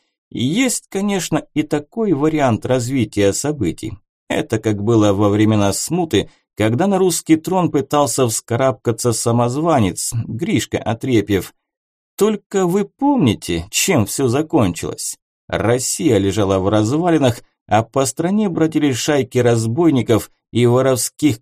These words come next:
казаков с поляками, которые грабили и убивали всех подряд. Вы этого хотите?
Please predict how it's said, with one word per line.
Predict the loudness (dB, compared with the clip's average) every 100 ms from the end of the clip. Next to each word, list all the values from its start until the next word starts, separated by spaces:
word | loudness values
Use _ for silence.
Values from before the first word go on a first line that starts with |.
| -4
казаков | -4 -2 -4 -6 -2 0 0
с | -4
поляками, | -8 -4 -4 -2 -2 -2
которые | -2 -2 0 0
грабили | 0 -2 -2 0 0
и | 0 2
убивали | 2 2 2 4 2 0
всех | -2 -2 0 -2 _
подряд. | -4 -2 0 2 2 -2 _ _ _
Вы | -6 0 2 2 0
этого | -2 -2 -4 -6 -6
хотите? | -6 -8 -4 -6 -6 -16